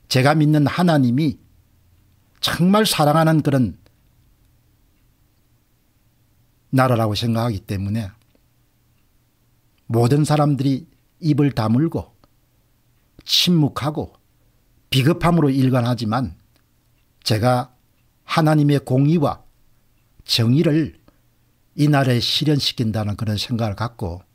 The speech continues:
저는 이 문제를 계속해서 지금 다루고 있는 겁니다. 무슨 사적인 이익이 있겠습니까?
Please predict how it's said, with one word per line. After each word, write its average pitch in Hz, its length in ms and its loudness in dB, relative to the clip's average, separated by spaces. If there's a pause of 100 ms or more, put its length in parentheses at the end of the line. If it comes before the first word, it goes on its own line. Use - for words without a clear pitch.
(340)
저는 113 520 -2 (400)
이 143 180 2
문제를 123 640 0 (600)
계속해서 123 520 -2
지금 131 400 -4 (360)
다루고 113 400 0
있는 101 240 -6
겁니다. 110 460 -10 (680)
무슨 147 280 2
사적인 175 540 0
이익이 151 280 0
있겠습니까? 127 640 -6